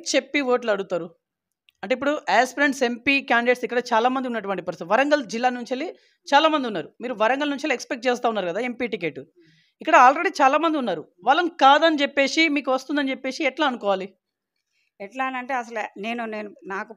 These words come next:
Speaker 2: పాలిటిక్స్‌కి నేను చాలా దూరం అండి. మేము ఎంప్లాయీస్ కాబట్టి పాలిటిక్స్‌లోకి జనరల్‌గా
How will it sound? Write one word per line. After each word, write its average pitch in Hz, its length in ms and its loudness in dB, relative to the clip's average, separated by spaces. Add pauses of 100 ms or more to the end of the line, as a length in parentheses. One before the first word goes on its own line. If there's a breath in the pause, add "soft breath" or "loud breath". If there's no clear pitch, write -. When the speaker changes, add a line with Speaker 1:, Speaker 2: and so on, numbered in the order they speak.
Speaker 2:
పాలిటిక్స్‌కి 208 500 -8
నేను 202 180 -14
చాలా 165 180 -10 (100)
దూరం 180 240 -12
అండి. 190 180 -12
మేము 214 160 -16 (140)
ఎంప్లాయీస్ 196 360 -12 (120)
కాబట్టి 175 240 -12
పాలిటిక్స్‌లోకి 180 760 -14
జనరల్‌గా 170 380 -12